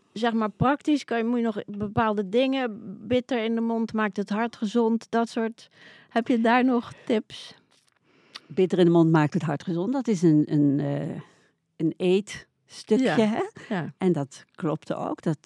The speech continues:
Speaker 2: bittere dingen, maar de meeste mensen houden daar niet van.
Speaker 1: Nee, ze worden ook weggekweekt.
Speaker 2: Ja.
Speaker 1: Alles wordt zoet gemaakt. De spruitjes zijn
Speaker 2: Ja,
Speaker 1: zoet,
Speaker 2: precies,
Speaker 1: eh,
Speaker 2: precies.
Speaker 1: de
Speaker 2: Maar
Speaker 1: wit
Speaker 2: bitter in de
Speaker 1: zoet.
Speaker 2: mond maakt zeker het hart gezond.
Speaker 1: Ja.
Speaker 2: Ja. Maar, eh,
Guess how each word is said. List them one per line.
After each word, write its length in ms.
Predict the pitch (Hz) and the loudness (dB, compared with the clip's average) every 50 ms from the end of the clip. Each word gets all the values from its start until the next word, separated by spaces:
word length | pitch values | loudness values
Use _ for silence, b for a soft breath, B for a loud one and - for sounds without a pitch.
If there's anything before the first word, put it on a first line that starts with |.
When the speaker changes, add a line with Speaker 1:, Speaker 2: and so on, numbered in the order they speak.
| - | -14
Speaker 2:
bittere 520 | 160 143 170 170 220 226 - 208 - 165 139 | -12 -2 2 2 2 4 2 0 -2 0 0
dingen, 400 | 160 165 160 160 180 214 240 220 | 2 2 2 2 2 2 2 2
maar 200 | 190 175 170 - | 2 2 0 0
de 60 | 180 | 2
meeste 360 | 175 185 208 208 - - 196 | 2 2 2 2 0 0 2
mensen 260 | 190 180 165 - 180 | 2 2 2 2 0
houden 240 | 165 196 240 247 220 | -2 -2 -2 -2 -2
daar 160 | - 151 - | -2 -2 -2
niet 180 | 143 139 139 - | -4 -4 -4 -6
van. 360 | - - - 143 156 190 220 - _ _ _ | -8 -10 -8 -8 -6 -8 -8 -10 _ _ _
Speaker 1:
Nee, 180 | 233 247 240 | 0 0 2
ze 100 | 240 240 | 2 2
worden 300 | 247 254 247 240 220 220 220 | 2 2 2 2 2 2 0
ook 140 | 226 208 | 0 0
weggekweekt. 800 | - 240 311 330 - - 262 - - 269 - - - - - 466 | 0 0 0 0 -2 -6 -2 2 4 6 6 6 4 0 0 0
Speaker 2:
Ja. 140 | - - 240 | 2 2 2
Speaker 1:
Alles 200 | 247 247 247 233 | 2 2 2 2
wordt 240 | 233 233 233 254 - | 2 0 0 0 2
zoet 260 | - 370 370 - - | 4 4 4 4 2
gemaakt. 460 | - 320 262 226 196 190 190 190 - | 2 2 4 4 4 4 2 0 0
De 80 | - 233 | -4 -4
spruitjes 580 | - - - 269 269 269 285 - - 269 247 - | -4 -2 0 2 2 4 2 2 0 -2 -2 0
zijn 140 | - 240 247 | 2 2 2
Speaker 2:
Ja, 80 | 247 233 | 4 4
Speaker 1:
zoet, 120 | 254 302 294 | 4 4 4
Speaker 2:
precies, 240 | 247 240 - 254 220 | 4 2 2 2 2
Speaker 1:
eh, 220 | 220 226 226 226 220 226 | 2 2 0 0 -2 -4
Speaker 2:
precies. 260 | - 185 - 208 202 | -6 -6 -2 -2 -2
Speaker 1:
de 80 | 208 175 | 0 2
Speaker 2:
Maar 100 | 165 170 | 2 2
Speaker 1:
wit 100 | 170 165 | 4 4
Speaker 2:
bitter 260 | 214 233 233 233 220 | 4 4 4 4 4
in 60 | 208 | 4
de 60 | 185 170 | 6 6
Speaker 1:
zoet. 100 | 160 165 | 6 6
Speaker 2:
mond 160 | 170 180 180 | 6 4 4
maakt 240 | 175 160 160 - - | 0 0 -2 -4 -4
zeker 260 | 208 214 226 - - | -4 -4 -4 -4 -6
het 100 | 160 - | -8 -8
hart 240 | 165 151 147 - - | -8 -8 -8 -8 -10
gezond. 440 | - 131 127 120 - - 147 - - | -10 -10 -10 -10 -12 -14 -14 -12 -8
Speaker 1:
Ja. 220 | 180 156 135 120 - - - | -8 -6 -6 -8 -10 -10 -10
Speaker 2:
Ja. 140 | - 147 - B B B B B B B B B B B | -8 -8 -8 B B B B B B B B B B B
Maar, 500 | - 214 233 220 208 190 196 220 269 277 - _ _ _ _ _ _ _ | 0 4 4 6 6 4 2 0 -2 -4 -8 _ _ _ _ _ _ _
eh, 360 | 190 196 190 180 - - | -2 -2 0 0 0 -2